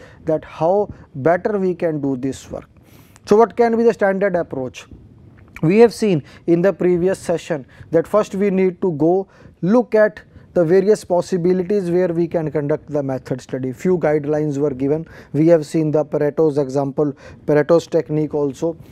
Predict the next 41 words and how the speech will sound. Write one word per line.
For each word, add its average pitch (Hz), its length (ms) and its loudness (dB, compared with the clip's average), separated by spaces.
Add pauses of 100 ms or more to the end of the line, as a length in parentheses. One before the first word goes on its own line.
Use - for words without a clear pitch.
(240)
in 156 100 0
the 151 100 2
last 143 280 -4
session. 175 360 -8 (720)
So 190 100 2
we 196 140 2
will 240 200 0
try 214 240 2
to 233 160 0
identify 202 640 0
that 208 240 -2
which 196 360 -2
work 190 580 0 (920)
can 214 320 2
be 208 160 2
analyzed, 135 640 -4 (240)
where 202 300 2
we 202 200 0
will 190 200 0
be 180 120 0
benefited, 143 1160 -4 (420)
the 147 100 0
work 196 380 4 (160)
which 165 240 0
will 185 180 2
give 202 220 0
us 220 160 2
some 196 240 0
benefits 190 560 0
in 180 160 -2
terms 165 320 -2
of 160 180 -2
money 170 340 0 (220)
or 156 180 0
in 170 140 -2
terms 160 340 -2
of 165 220 0 (240)
employees' 160 580 0
morale 165 440 0
and 170 120 -2
motivation 160 680 -2